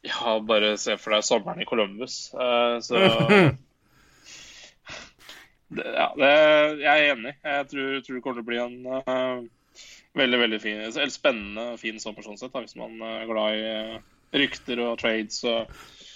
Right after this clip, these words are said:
Speaker 1: sånne ting, så tror jeg det kan bli en, eh, ganske heftig sommer, eh, egentlig, ja.
Speaker 2: Ja,
Speaker 1: Det er,
Speaker 2: synd vi ikke
Speaker 1: eh,
Speaker 2: liker
Speaker 1: det er
Speaker 2: det i det hele tatt, Are.
Speaker 1: Nei, jeg liker ikke det i det hele tatt, da.
Speaker 2: Nei.
Speaker 1: Så, eh, nei.
Speaker 2: Fæle
Speaker 1: Mye spennende.
Speaker 2: saker.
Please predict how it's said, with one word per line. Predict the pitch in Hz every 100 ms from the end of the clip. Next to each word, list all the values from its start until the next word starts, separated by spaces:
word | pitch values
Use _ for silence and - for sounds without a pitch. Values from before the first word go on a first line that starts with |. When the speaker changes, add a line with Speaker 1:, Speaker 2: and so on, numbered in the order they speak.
| - - _ _ _ -
Speaker 1:
sånne | 123
ting, | 151 196
så | 240
tror | 208
jeg | 170 165 160 156 151
det | 151
kan | 151 135
bli | 123 123
en, | 123 123
eh, | 123 123 123 120 120
ganske | 120 - 113
heftig | 107 - 127
sommer, | - 110 107 110
eh, | 113 113 113 113 110
egentlig, | 110 127
ja. | 147 _ _
Speaker 2:
Ja, | 135
Speaker 1:
Det | 135
er, | 123 120
Speaker 2:
synd | 123 127
vi | 120
ikke | 131
Speaker 1:
eh, | 117
Speaker 2:
liker | 113 120
Speaker 1:
det |
er |
Speaker 2:
det | 113
i |
det | 113
hele | 104
tatt, | 120
Are. | 98 - _ _ _ _ -
Speaker 1:
Nei, | 151 160
jeg | 156
liker | 135 135
ikke |
det | 131 120
i |
det | 120
hele | 123
tatt, |
da. | -
Speaker 2:
Nei. | - 104
Speaker 1:
Så, | - 123 127 120 - _ _ - - - - - - - - - - - -
eh, | 135 131 131
nei. | 127 - - _ -
Speaker 2:
Fæle | - 170 147
Speaker 1:
Mye | 139
spennende. | 139 - 113
Speaker 2:
saker. | -